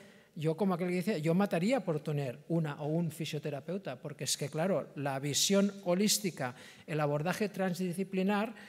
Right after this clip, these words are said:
pues sería de manera de promocionar la salud de una manera muy proactiva, no ir solamente a apagar el fuego y a quitar el trabajo, con todo el respeto al hospital cestrismo que tenemos.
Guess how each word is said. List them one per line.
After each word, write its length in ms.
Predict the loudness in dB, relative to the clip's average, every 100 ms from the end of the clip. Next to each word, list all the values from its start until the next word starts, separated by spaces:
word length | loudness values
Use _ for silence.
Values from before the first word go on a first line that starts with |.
| -10 -2
pues 160 | 0
sería 320 | 0 2 2
de 120 | 4 2
manera 340 | 2 2 2
de 100 | 4
promocionar 720 | 4 4 2 -2 -2 -2 -2
la 100 | -4
salud 360 | -4 -2 -4 -6 -12 -10
de 140 | -4
una 180 | -2 0
manera 300 | 0 -2 -2
muy 160 | -2
proactiva, 720 | -4 -2 0 -2 -4 -6 -6 -12 -20 -16 -4
no 240 | 4 8
ir 140 | 8 6
solamente 680 | 4 4 4 2 0 -4 -4
a 60 | -6
apagar 340 | -4 -2 0
el 140 | -2
fuego 480 | -2 -2 0 0 -2 -6 -20 _ -4
y 320 | -2 -2 -4 -12 -18 -14 -10
a 100 | -8
quitar 320 | -6 0 2
el 120 | 2
trabajo, 640 | 2 2 2 2 0 -2 -2
con 160 | -6
todo 180 | -2 -2
el 60 | 0
respeto 500 | -2 -2 -2 -2 -2
al 80 |
hospital 400 | -4 -4 -6 -6
cestrismo 800 | -6 -8 -12 -8 -8 -6 -8 -10
que 160 | -12 -16
tenemos. 480 | -12 -12 -12 -14